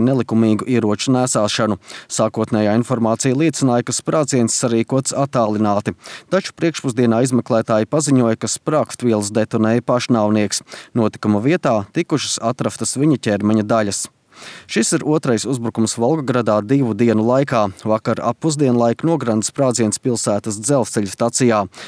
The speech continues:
Pie metāla detektora rāmja pasažieru pārbaudes zonā. Jaunākie dati liecina, ka miruši septiņpadsmit cilvēku un vairāki desmit ievainoti.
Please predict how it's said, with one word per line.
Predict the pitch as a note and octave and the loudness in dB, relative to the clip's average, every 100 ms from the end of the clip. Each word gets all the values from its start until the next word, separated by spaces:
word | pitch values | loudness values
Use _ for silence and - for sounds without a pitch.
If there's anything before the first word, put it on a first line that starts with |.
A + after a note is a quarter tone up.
| - | -4
Pie | A#2 G2+ | 0 2
metāla | G#2+ - G2+ G2+ | 0 0 0 0
detektora | B2+ C#3 - A#2 G#2+ G#2 | 0 -2 -2 0 0 0
rāmja | A#2+ D3 F3 A#2+ | 0 2 0 -2
pasažieru | - C#3+ B2+ A#2+ G#2+ G2+ | -2 -2 -2 0 0 0
pārbaudes | G#2 G#2 G#2 G#2 A2 G#2 | 0 0 0 0 0 0
zonā. | C3 B2+ A#2+ G#2 - - - - - | 2 2 2 0 -6 -18 -16 -10 -2
Jaunākie | G3+ F#3+ C#3 B2 | 0 0 0 0
dati | B2+ D3 C#3+ | 0 0 0
liecina, | C3+ C3 A#2+ A2 | 0 0 0 0
ka | A#2 | 2
miruši | B2+ B2 G#2+ A#2+ - | 2 2 -2 -2 -2
septiņpadsmit | B2 A2+ G2 A2 A#2 - | 0 -2 -2 -2 -2 0
cilvēku | B2 A2+ G#2+ G2+ G2+ - G#2+ | 0 2 2 0 -4 -8 -4
un | G#2+ | 0
vairāki | B2+ D#3 B2 A2+ | 2 2 0 0
desmit | G#2+ - A2+ - | 0 2 0 2
ievainoti. | A#2+ G#2+ G2+ G#2 G#2 | 2 2 2 2 0